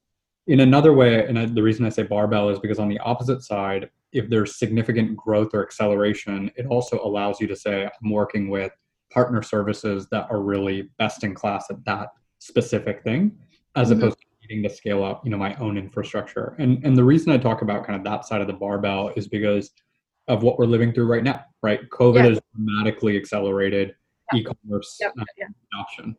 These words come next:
Speaker 1: right? Um, it was mind-blowing to me that over the last, you know, twelve weeks, e-commerce and in retail has basically accelerated as much as the last twelve years. So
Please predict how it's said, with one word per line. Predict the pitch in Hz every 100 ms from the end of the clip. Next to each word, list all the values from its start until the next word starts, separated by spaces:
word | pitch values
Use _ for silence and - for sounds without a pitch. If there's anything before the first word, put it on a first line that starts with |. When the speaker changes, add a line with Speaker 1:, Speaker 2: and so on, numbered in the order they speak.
| _
Speaker 1:
right? | 107 101 - _ _ _ _
Um, | 110 104 104 104 107 -
it | - 117
was | 113
mind-blowing | 110 113 120 127 117 113 107 104
to | -
me | 104 104
that | 101 101
over | 101
the | 104
last, | 101 104 101 - -
you | 110
know, | 98
twelve | - 117 107 104
weeks, | 117 104 101 - - - _ _ _ -
e-commerce | 123 - 110 110 107 101
and | 107 104 -
in | 123 107 120
retail | 104 110 110 107
has | 98
basically | 110 110 113 110 101
accelerated | - 107 101 101 98 98
as | 90
much | 98 -
as | 95
the | 101
last | 98 98 -
twelve | 98 104
years. | 107 107 - -
So | 120 -